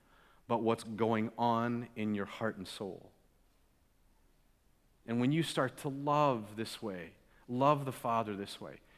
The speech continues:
there starts to be a ripple effect around you. Romans ten seventeen says, "Consequently, faith comes from hearing the message." What message?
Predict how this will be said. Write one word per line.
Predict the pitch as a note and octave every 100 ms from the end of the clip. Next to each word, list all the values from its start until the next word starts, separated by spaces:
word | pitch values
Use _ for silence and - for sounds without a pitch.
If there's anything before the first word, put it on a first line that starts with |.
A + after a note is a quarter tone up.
| - _ -
there | G#2+ A#2+
starts | - - C3 B2 -
to | -
be | A2 G#2
a | F2
ripple | E2+ G#2+ F2 D#2+
effect | - F#2 -
around | G2 D#2 F2+
you. | F2+ - - _ _ - _ _ _ _ _ _ _ _ _ _ _ _ _ _ _ _ _ _ _
Romans | C3+ C#3 C3
ten | - D#3+
seventeen | D3+ C#3+ C3+ B2+ C3+ C3+
says, | C#3+ C3
"Consequently, | - D3+ D3+ C#3 - G#2+ A#2 B2+ D3 - - -
faith | - D3 D#3 -
comes | D#3 D3+ -
from | - C3
hearing | B2+ - F3+ C#3 G#2+ B2+ D#3 - - -
the | G#2 A2
message." | A2 C#3 - B2+ F#2 D#2 - - - - _ _ - _ _ _ _ _ _ - _ _ _ _ _ -
What | C3 F#3 E3
message? | F3+ F3 C#3 G2 D2+ - -